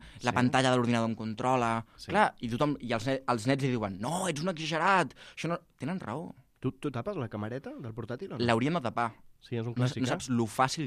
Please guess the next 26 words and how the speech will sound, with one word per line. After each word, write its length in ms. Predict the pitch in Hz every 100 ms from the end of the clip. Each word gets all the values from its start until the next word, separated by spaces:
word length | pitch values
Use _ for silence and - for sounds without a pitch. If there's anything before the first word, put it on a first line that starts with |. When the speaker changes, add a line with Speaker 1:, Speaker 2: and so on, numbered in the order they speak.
| 107
Speaker 1:
que 140 | 123
és, 80 | 175 - 104
lo, 80 | 104
lo 60 | 107
extremadament 480 | 104 - 101 117 139
fàcil 240 | 120 120 139
que 60 |
és 80 | 127
hackejar. 300 | 131 101 -
O 140 | - 139
sigui, 160 | 110
una 160 | 104 101
cosa 160 | 107 113
extremadament 480 | - 101 113 110
fàcil, 320 | 98 104 - 87
eh? 60 | - -
Speaker 2:
Sí? 140 | 147 370
Speaker 1:
A 60 |
sobre, 220 | - 151 120
avui 100 | 151
en 80 | 147
dia 120 | 165
tothom 160 | 123 127
va 80 |
escanejant 320 | 143 151 139 131
Q 160 | 135